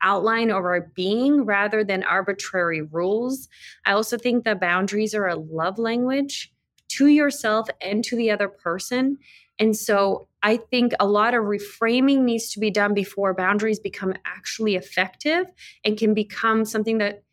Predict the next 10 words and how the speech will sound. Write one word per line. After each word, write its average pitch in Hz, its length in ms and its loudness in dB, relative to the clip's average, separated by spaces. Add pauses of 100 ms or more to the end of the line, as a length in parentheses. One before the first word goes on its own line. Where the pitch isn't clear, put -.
(140)
is 214 100 -2
more 226 260 2
natural, 240 760 0
more 202 260 0
authentic, 190 800 0 (340)
rather 226 320 2
than, 208 220 2
like, 180 420 -2 (840)
I'm 339 200 6
g-, 302 120 4